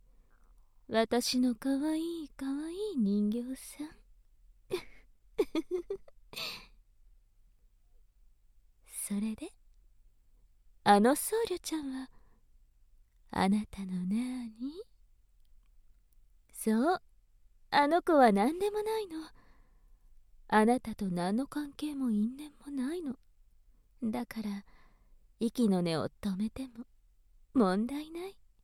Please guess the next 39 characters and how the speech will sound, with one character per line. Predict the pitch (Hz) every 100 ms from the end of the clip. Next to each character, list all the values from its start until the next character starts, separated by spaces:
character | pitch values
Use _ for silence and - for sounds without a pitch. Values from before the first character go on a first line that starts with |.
| _ _ - _
そ | - - 240
う | 254
で | -
し | - 262
ょ？ | 285 453 _ - _ - - _ _ _ - - _ _ _ - _ - _ -
そ | - 277
う、 | 311 381 453 415 - - - - _ _
忘 | 220 220 - 240
れ | 247
ら | 269
れ | 269
て | - 294
偉 | 302 349
い | 370
わ | 330
ね。 | 330 359 403 392 - - _ - _ _ - _ _ _ _ - -
そ | 170
う、 | 185 226 - _ _ _ 156
忘 | 175 - 196
れ | 196
て | -
い | 214 226 233
い |
の。 | 208 - _ - _ _ _ _ _ _ _ _ _ -
前 | 247 262 269
世 | 262
か | 233 208
ら | 196
忘 | 196 233 254
れ | 262
ら | 277
れ | 277
な | 285 302
か | 294
っ |
た | - 214 247
悪 | -
夢 | 262 240
は、 | 208 220